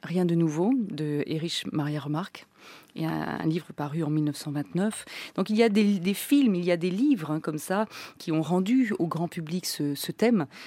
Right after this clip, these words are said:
de l'implication et du rôle des animaux dans la guerre. Et en même temps, c'est une histoire, euh, méconnue, en tout cas difficile à faire reconnaître comme une discipline, un champ de recherche possible et un champ sérieux. Et, euh,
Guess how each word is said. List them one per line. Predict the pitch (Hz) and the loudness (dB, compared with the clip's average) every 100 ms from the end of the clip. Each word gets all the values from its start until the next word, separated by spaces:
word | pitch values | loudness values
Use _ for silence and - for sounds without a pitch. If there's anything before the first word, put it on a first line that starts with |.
| - | -12
de | 156 151 147 147 | -4 0 2 2
l'implication | 156 151 175 170 - 254 | 0 0 2 2 2 2
et | 185 | 2
du | 165 | 2
rôle | 180 | 2
des | 160 151 | 2 2
animaux | 160 160 185 | 2 2 2
dans | 151 | 0
la | 147 | 0
guerre. | 151 208 202 | 0 0 0
Et | 156 | 2
en | |
même | 156 | 2
temps, | - 220 233 180 | 2 2 2 2
c'est | - - | -4 0
une | 180 | -2
histoire, | - - 220 196 | -2 -2 0 2
euh, | 165 - - - - | 0 -2 -20 -6 6
méconnue, | 220 269 233 214 277 311 | 6 8 6 8 8 8
en | 202 | 4
tout | - | 0
cas | 262 285 - - - - | 2 2 -2 -20 -20 -14
difficile | 165 254 320 269 - - 330 262 | -2 0 0 -2 -2 4 4 4
à | 196 | 0
faire | - 226 185 | 0 0 2
reconnaître | 202 226 226 196 214 277 - | 0 2 4 4 2 0 -2
comme | 175 180 | -2 2
une | 175 151 | 4 2
discipline, | 147 208 - 196 - 226 311 196 | 2 0 -2 -6 -2 2 4 4
un | 160 | 2
champ | - 226 | 2 4
de | 190 | 4
recherche | 185 - 202 | 2 0 -2
possible | - 180 - 254 185 | -2 -4 -2 -2 0
et | |
un | 151 | 0
champ | 156 220 | 0 -4
sérieux. | - 156 156 190 285 214 | -2 -2 0 2 2 2
Et, | 180 226 | 2 4
euh, | 170 | 4